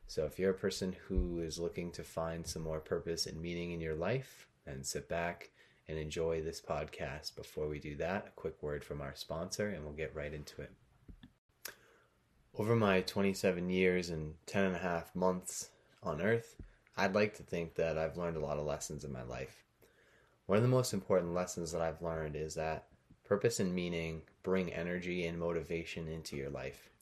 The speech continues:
When we find our lives to be fulfilling, we are often taking part in activities that serve a purpose bigger than ourselves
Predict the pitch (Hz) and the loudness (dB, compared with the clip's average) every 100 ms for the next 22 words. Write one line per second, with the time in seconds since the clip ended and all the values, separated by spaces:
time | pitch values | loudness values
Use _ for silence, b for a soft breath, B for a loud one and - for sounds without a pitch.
0 | _ b b b b 90 98 123 123 135 | _ b b b b 2 4 4 6 6
1 | 135 131 104 80 82 82 82 - 71 85 | 6 6 4 4 2 2 0 -4 -6 -6
2 | 85 - - 90 82 80 78 76 b b | -6 -10 -4 -2 0 -2 -4 -8 b b
3 | b 87 85 73 98 - 117 104 - 98 | b 2 4 6 4 4 4 4 2 2
4 | 95 87 - 90 82 85 82 76 - - | 2 -2 2 4 4 0 -4 -4 -6 -2
5 | 107 92 78 71 - - - - 87 87 | 0 0 -4 -4 -4 -4 -2 0 4 4
6 | 85 - - - - - - 82 80 - | 2 -2 -14 -14 0 0 4 2 2 -4
7 | - - 85 92 87 76 69 - 98 90 | -2 0 4 4 4 -2 -2 0 4 4
8 | 69 69 - - | 4 0 -2 -4